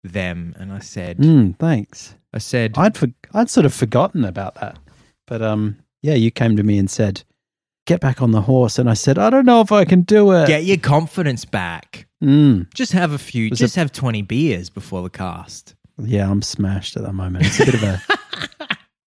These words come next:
Speaker 2: it's a bit of a King's Speech situation, except my
Speaker 1: <laughs>
Speaker 2: se-, my salve is just getting shit-faced.
Speaker 1: Do you,
Speaker 2: Um,
Speaker 1: do you have any funny stories that happened to you in the week? Do you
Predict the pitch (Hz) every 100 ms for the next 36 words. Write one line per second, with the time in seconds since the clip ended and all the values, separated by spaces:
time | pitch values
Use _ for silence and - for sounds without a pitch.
0 | _ _ _ - - 110 98 - 110 101
1 | - - 107 - - - 113 - 101 101
2 | - 101 - - 113 - - 107 107 107
3 | 349 - - - - 113 110 107 _ -
4 | - 104 101 101 - 104 - 120 101 104
5 | _ - - 135 - 107 98 - - -
6 | _ _ _ _ 117 117 131 143 127 127
7 | 127 131 123 - _ - 117 135 139 139
8 | 135 131 113 117 120 113 113 113 110 110
9 | 107 107 - - 110 107 - - 104 107
10 | 101 98 107 - 147 95 92 92 90 92
11 | 113 131 139 135 - - - - _ _
12 | _ _ _ _ _ - 123